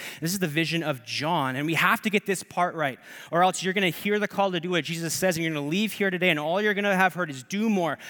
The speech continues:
try harder, earn God's favor." Well, here, keep his commands, and get fixated on that, thinking that Christianity, all that is,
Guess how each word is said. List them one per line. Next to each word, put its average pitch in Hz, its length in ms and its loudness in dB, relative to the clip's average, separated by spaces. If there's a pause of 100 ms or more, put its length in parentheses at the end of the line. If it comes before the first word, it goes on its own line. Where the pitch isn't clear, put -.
try 202 400 0
harder, 175 500 0
earn 226 260 0
God's 196 340 4
favor." 156 400 0
Well, 147 140 -6
here, 185 300 0
keep - 260 -4
his 220 140 -2
commands, 185 600 2 (320)
and 160 140 2
get 185 120 2
fixated 185 680 0
on 156 140 0
that, 156 180 2
thinking 202 260 -2
that 170 160 2
Christianity, 175 800 0
all 202 320 0
that 202 340 4
is, 165 680 2